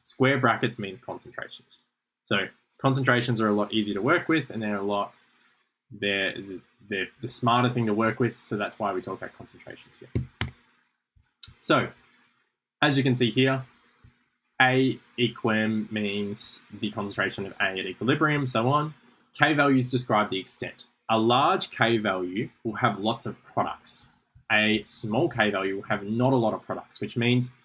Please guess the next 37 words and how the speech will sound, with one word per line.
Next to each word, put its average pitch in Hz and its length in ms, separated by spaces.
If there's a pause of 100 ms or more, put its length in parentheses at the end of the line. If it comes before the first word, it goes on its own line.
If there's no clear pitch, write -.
(160)
a 117 80
large 139 380
K 123 220
value 113 220
tells 110 340
you 107 120
that 107 120
the 110 120
extent 165 460
is 127 140
very 120 260
much 113 220
to 113 100
the 98 100
right. 82 480
I've 101 140
got 90 140
lots - 140
of 131 100
products. - 480 (340)
A 113 80
small 143 380
K 135 180
value 107 240
tells 104 200
you 101 180
I'm 104 120
very 101 160
much 101 200
to 104 80
the 101 100
left. 92 480
I've 107 100
got 107 140
lots 104 180
of 107 80
reactants. - 840